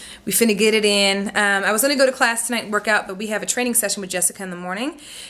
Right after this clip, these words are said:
and, um, I thought Juice would be back in time so we could go together, but we opted out of it 'cause he's gonna still be getting his haircut. So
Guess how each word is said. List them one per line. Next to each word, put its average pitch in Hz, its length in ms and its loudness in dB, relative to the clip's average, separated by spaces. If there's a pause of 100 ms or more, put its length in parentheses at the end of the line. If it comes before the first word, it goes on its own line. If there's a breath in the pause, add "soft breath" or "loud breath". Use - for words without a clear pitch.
(160 loud breath)
and, 190 460 -2
um, 180 300 0
I - 60 4
thought 190 240 0
Juice 208 180 -2
would 208 60 -6
be 185 60 -2
back 175 240 0
in 170 60 -8
time 170 240 -2
so 175 100 0
we 165 60 -10
could 165 120 -14
go 165 100 0
together, 160 340 -4
but - 280 -6
we 190 160 2
opted 165 280 -2
out 165 140 0
of 160 120 -4
it 160 140 -2
'cause 165 200 -2
he's 165 180 -6
gonna 160 140 -10
still 170 360 -6 (120)
be 185 80 -8
getting 160 160 -6
his 160 120 -4
haircut. - 360 -2
So 175 320 0